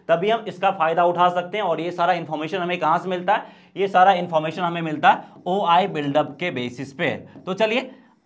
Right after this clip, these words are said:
आप यहाँ पे समझ गए होंगे कि ओआई बिल्डअप हमें बहुत सारे इन्फॉर्मेशन प्रोवाइड करता है, जिसके बेसिस पे हम इंट्राडे ऑप्शंस, फ्यूचर्स कहीं पे भी आसानी से ट्रेड इनिशिएट कर सकते हैं।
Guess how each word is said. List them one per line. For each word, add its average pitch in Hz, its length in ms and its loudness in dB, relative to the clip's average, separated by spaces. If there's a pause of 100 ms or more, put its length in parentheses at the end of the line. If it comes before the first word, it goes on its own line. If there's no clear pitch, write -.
आप 190 220 6
यहाँ 175 200 4
पे 214 120 -2
समझ 185 300 0
गए 185 140 0
होंगे 190 220 0 (180)
कि - 100 -8
ओआई 190 280 4
बिल्डअप 175 340 -2
हमें 156 400 -6
बहुत 151 380 2
सारे 156 240 4
इन्फॉर्मेशन 156 520 -4
प्रोवाइड 180 380 2
करता 190 220 -2
है, 180 60 -2
जिसके 165 200 -6
बेसिस 175 300 -4
पे 185 80 -2
हम - 240 -4 (240)
इंट्राडे 190 560 2
ऑप्शंस, 196 460 -2
फ्यूचर्स 165 520 -4 (280)
कहीं 180 280 2
पे 196 140 0
भी 196 140 2
आसानी 151 440 -2
से 190 160 -2
ट्रेड 156 380 -2
इनिशिएट 139 580 -6
कर 131 160 0
सकते 139 380 -8
हैं। 135 440 -4